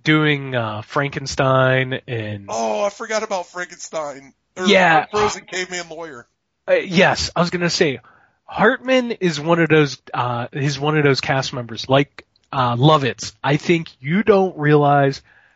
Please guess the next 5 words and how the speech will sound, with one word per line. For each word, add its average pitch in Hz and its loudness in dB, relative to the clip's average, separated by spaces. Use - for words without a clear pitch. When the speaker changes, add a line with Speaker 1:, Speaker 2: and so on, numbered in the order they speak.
Speaker 1:
how 202 2
funny 170 2
those 127 2
guys 120 0
were 107 -2